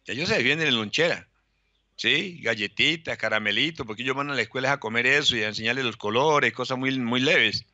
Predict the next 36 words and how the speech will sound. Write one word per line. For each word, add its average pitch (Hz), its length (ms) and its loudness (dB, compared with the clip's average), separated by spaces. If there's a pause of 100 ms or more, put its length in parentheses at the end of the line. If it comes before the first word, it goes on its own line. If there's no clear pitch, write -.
(540)
¿sí? 147 440 -2 (480)
Eso 135 180 -8
es 147 60 2
lo 143 80 2
que 135 80 -2
ellos 135 160 2
van 135 100 2
a 135 40 2
hacer 127 200 2
a 123 60 0
kinder. 170 500 -4 (680)
Y 120 140 2
entonces 139 680 2
a 117 40 4
ellos 131 160 0
les 123 120 2
enseñan 127 380 0
esto 135 200 -2
que 127 140 -2
se 123 80 2
llama, 127 260 2
esto 110 160 -6
es 131 60 -4
nariz, 127 560 2
esto 113 180 -6
es 123 160 -4
ceja, 131 400 4
estos 120 240 -6
son 120 200 -8
ojos, 123 380 0
esto 120 120 -6
es 120 60 -4
boca, 139 360 4
esto 120 220 -2
es 117 40 -4
labio, 127 480 2